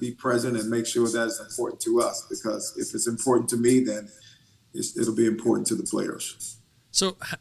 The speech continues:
Speaker 2: h-, <clears throat> how's your arm feel? 'Cause, look, you, you spent a lot of time in the minor leagues where there, <laughs> there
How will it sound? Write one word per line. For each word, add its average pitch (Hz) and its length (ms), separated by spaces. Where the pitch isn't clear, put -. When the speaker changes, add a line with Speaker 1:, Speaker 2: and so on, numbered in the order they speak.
Speaker 2:
h-, 139 100
<clears throat> - 100
how's 202 380
your 151 160
arm 131 220
feel? 82 440
'Cause, 113 240
look, 120 220
you, 120 80
you 127 520
spent 120 200
a 98 60
lot 104 160
of 120 80
time 123 480
in 104 120
the 104 60
minor 113 280
leagues 113 420
where 92 100
there, 90 240
<laughs> - 480
there 104 120